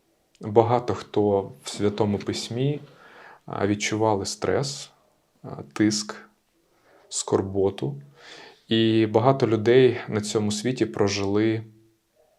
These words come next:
майже все своє життя в такому стані. Ну, якщо навіть ми подивимося на головного персонажа Нового Завіту, це Ісус Христос. Ми знаємо, що його життя, воно пройшло в стресі.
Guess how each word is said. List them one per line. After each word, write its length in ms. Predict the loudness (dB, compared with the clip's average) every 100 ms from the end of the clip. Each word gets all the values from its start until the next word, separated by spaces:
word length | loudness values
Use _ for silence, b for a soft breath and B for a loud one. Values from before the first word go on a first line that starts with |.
| _ _ _ _ _ _ _
майже 280 | 0 2 2
все 200 | 0 -2
своє 280 | 2 4 4
життя 320 | 2 -4 -6
в 80 | -6
такому 360 | -10 -8 -8
стані. 480 | -10 -12 -12 -12 -16 -20 _ _ _ B B B B B
Ну, 60 | 0
якщо 240 | 2 4
навіть 260 | 6 6 4
ми 120 | 0
подивимося 720 | 0 2 2 2 0 -2 -4
на 100 | -4
головного 540 | -2 -2 0 -2 -2
персонажа 880 | -2 -4 -4 -4 -4 -2 -2 -2 -4 -12 -6
Нового 420 | -4 -2 -4 -4
Завіту, 440 | -4 -4 -4 -6
це 480 | -10 -8 -8 -8 -8
Ісус 380 | -10 -8 -10 -10
Христос. 680 | -12 -12 -10 -10 -12 -16 -20 _ _ _ B B B B B B B
Ми 60 | -6
знаємо, 360 | -2 0 0 -2
що 200 | 0 0
його 260 | 2 2
життя, 360 | 0 0 2 2
воно 220 | 2 -2
пройшло 400 | -2 -4 -2 -4
в 60 | -4
стресі. 680 | -4 -4 -4 -8 -12 -14